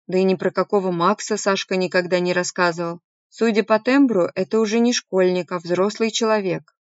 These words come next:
заключил бывший следователь. «Да, скорее всего», согласилась я. «Сергей Фёдорович,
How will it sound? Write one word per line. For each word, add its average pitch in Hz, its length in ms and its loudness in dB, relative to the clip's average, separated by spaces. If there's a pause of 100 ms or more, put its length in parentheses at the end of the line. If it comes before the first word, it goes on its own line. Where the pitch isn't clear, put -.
(100)
заключил 180 560 -6
бывший 208 380 -8
следователь. - 680 -12 (520)
«Да, 214 320 2
скорее 208 400 2
всего», 214 400 -4 (200)
согласилась 185 720 -10
я. 185 180 -10 (420)
«Сергей 214 380 0
Фёдорович, 185 640 -4